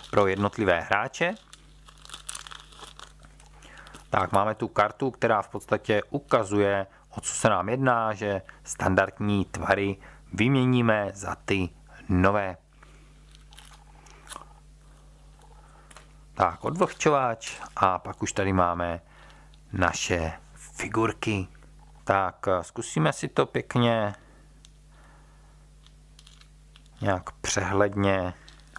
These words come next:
ukázat. Takže máme tu nosorožce,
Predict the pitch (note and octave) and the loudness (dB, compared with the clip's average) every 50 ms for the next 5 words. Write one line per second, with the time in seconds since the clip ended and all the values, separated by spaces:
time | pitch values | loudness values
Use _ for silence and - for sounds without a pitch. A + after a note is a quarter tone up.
0 | - - - - - C#3 - - - C#3 C3 B2 A#2+ A2+ A2+ A#2 A2 G#2 G2+ - | -18 -18 -16 -10 -10 -10 -4 0 2 2 2 2 0 0 0 2 2 2 0 -2
1 | - - - - G2 F#2 F2+ F2 - F#2+ F2+ F2 E2+ F2+ F2+ F2 - - G2+ F#2+ | -6 -16 -14 -10 -10 -8 -8 -4 -2 2 2 2 2 2 -2 -4 -4 -4 -2 -2
2 | F#2 F2+ - - - - - - - - - - - - F#2+ G2 F#2+ - - - | -2 -2 -6 -12 -20 -20 -20 -20 -20 -20 -20 -20 -12 -10 -8 -6 -6 -4 0 0
3 | A#2+ A2 A2 G#2 - - - - - - G2 G2 F#2+ F#2 F#2 F#2 F#2 | 0 2 0 -2 -4 -8 -12 -8 -2 0 2 2 2 2 0 -2 -4